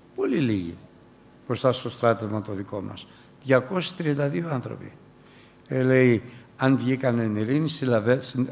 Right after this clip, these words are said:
να τους συλλάβεις και να τους φέρεις εδώ. Αλλά και ακόμη και σε πόλεμο να βγήκανε, πήγαινε να τους συλλάβεις και να τους φέρεις εδώ».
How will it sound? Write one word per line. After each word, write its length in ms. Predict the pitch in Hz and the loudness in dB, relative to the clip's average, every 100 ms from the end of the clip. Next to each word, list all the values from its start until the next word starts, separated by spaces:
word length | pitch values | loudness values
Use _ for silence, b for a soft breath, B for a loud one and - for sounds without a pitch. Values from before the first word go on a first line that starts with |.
| - | -4
να 140 | 117 | -6
τους 160 | 101 - | -6 -8
συλλάβεις 400 | - 120 156 156 | -2 0 0 -4
και 100 | 151 | -8
να 60 | 127 | -10
τους 140 | - | -10
φέρεις 300 | - 113 - | -10 -8 -10
εδώ. 260 | 120 - - - - B B B B | -12 -12 -16 -20 -20 B B B B
Αλλά 220 | - 135 | 4 6
και 140 | 139 160 | 6 4
ακόμη 360 | 143 233 220 | 2 2 2
και 120 | 180 160 | 2 0
σε 160 | - | 0
πόλεμο 420 | 151 254 214 143 | -2 0 0 0
να 140 | 120 110 | 0 -2
βγήκανε, 500 | 113 160 202 214 220 - - - - _ - - b b b b b - - - - | -4 -4 -4 -4 -8 -14 -20 -20 -20 _ -20 -20 b b b b b -20 -20 -20 -4
πήγαινε 300 | 151 135 117 | 4 4 4
να 80 | 110 | 0
τους 120 | - | -4
συλλάβεις 340 | - 120 123 | 0 0 0
και 100 | - | -4
να 60 | 107 | -6
τους 120 | 101 | -6
φέρεις 300 | - 113 95 | -8 -6 -6
εδώ». 240 | - 90 | -8 -12